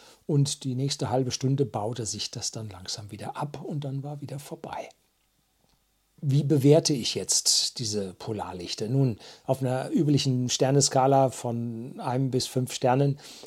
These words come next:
gebe ich ihm ein dreieinhalb bis vier, weil er halt so schön mit den tollen Sternen und so aus dem Warmen heraus zu sehen war. Allerdings, wenn man gleichzeitig einen koronalen Massenaufwurf von der Sonne hat,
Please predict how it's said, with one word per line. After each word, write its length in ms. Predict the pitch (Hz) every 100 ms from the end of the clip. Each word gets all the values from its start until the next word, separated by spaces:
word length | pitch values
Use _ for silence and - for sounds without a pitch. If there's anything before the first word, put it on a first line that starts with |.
| -
gebe 180 | 143 127
ich 80 | 240
ihm 480 | 135 123 120 123 -
ein 120 | 131
dreieinhalb 720 | - 113 127 117 - 139 147 - - - _ -
bis 180 | 131 -
vier, 500 | - 143 165 208 220 _ _ _ _ _ - -
weil 160 | 127
er 60 | 110
halt 140 | 113
so 140 | 107 110
schön 320 | - 104 104
mit 160 | 101
den 160 | 104 95 - - _
tollen 280 | - 123 107
Sternen 640 | - - 107 110 107 101 101 - - -
und 160 | 131 107
so 400 | 117 110 110 - _
aus 180 | - 123
dem 200 | 127 107
Warmen 320 | 104 110 113
heraus 440 | 101 104 101 113 -
zu 140 | 123
sehen 380 | - 120 147 147
war. 280 | 165 190 220 - - - - -
Allerdings, 720 | 139 135 175 196 - - -
wenn 120 | 139
man 120 | 135
gleichzeitig 840 | 117 127 143 - 143 139 127 - -
einen 480 | 139 117 113 117 143 - _ _ _ - -
koronalen 440 | - 139 127 123 120
Massenaufwurf 760 | 135 160 127 139 143 135 - _
von 160 | - 131
der 100 | 113
Sonne 300 | 107 139 127
hat, 200 | 139